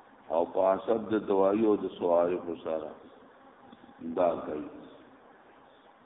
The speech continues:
نو عدل کې عبارت شي د امر متوسط نه.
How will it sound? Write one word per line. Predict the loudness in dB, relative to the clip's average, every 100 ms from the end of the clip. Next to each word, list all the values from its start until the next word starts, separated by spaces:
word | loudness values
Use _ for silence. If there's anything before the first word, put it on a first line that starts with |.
| -10
نو | -2 0 2
عدل | 4 4 4 2 0 -4 -10 -10 -6
کې |
عبارت | -2 0 2 2 2 0 -2
شي | -2
د | 4
امر | 4 4 0
متوسط | -2 -2 0 0 -2 -4 -4 -4
نه. | -6